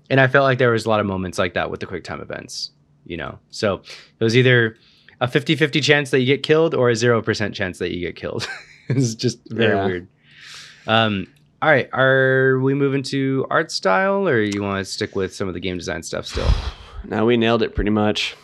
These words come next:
Speaker 1: Yeah, we've been stuck on, on game design for a little while. <laughs>
Speaker 2: Yeah.
Speaker 1: Um, so art style, um, I mean, we talked about it. Uh, it, it, it, it's running off Unreal Engine four. Um, I think, you know, really that's part of the big reason why they're able to pump out so many of these games is,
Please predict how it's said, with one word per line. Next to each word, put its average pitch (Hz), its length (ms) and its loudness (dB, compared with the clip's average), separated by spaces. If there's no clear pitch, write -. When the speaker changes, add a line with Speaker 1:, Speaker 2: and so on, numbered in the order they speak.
Speaker 1:
Yeah, 92 300 -2
we've 107 160 -2
been 110 120 0
stuck 107 240 -2
on, 98 400 -2
on 90 320 -8
game 90 200 -8
design 90 240 -8
for 90 100 -8
a 90 60 -6
little 90 180 -6
while. 90 320 -4
<laughs> - 560 0
Speaker 2:
Yeah. 143 220 4
Speaker 1:
Um, 120 340 0
so 190 220 4
art 202 200 0
style, 170 520 2
um, 156 180 0
I 170 80 0
mean, 208 140 4
we 226 60 2
talked 185 300 -2
about 185 300 0
it. 185 280 -2
Uh, 127 500 0
it, - 180 -8
it, 160 140 0
it, 160 200 -2
it's 139 140 -2
running 160 300 2
off 156 160 0
Unreal 135 300 2
Engine 127 340 0
four. 104 640 -2
Um, 101 220 -4
I 113 80 -2
think, 113 280 -6
you 113 40 -4
know, 104 140 -2
really 107 260 -2
that's 107 220 -2
part 107 200 -2
of 104 60 -4
the 101 100 -4
big 95 280 -8
reason 98 300 -6
why 95 120 0
they're 95 140 0
able 95 160 -2
to 92 80 -4
pump 92 260 -6
out 87 140 -2
so - 100 -6
many 92 200 -2
of 85 80 -4
these 85 180 -4
games 87 460 -6
is, 82 260 -8